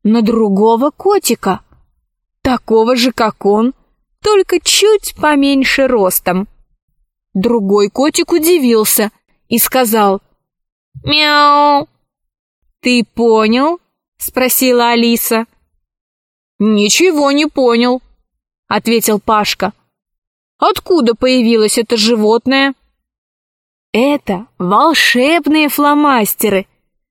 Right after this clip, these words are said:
сказала Алиса. "Всё, что ими нарисовано, появляется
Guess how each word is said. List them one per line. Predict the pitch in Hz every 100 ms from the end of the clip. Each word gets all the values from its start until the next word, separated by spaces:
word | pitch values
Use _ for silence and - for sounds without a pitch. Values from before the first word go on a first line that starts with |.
| _ _
сказала | - 226 220 226 214 220
Алиса. | 254 254 196 - 190 _ _ _ _ _ _ _ _ _ -
"Всё, | - 320 339
что | 285 -
ими | 269 302 254
нарисовано, | 226 233 262 - 403 320 233 202 _ _ _ -
появляется | 220 233 214 254 349 311 220 - 190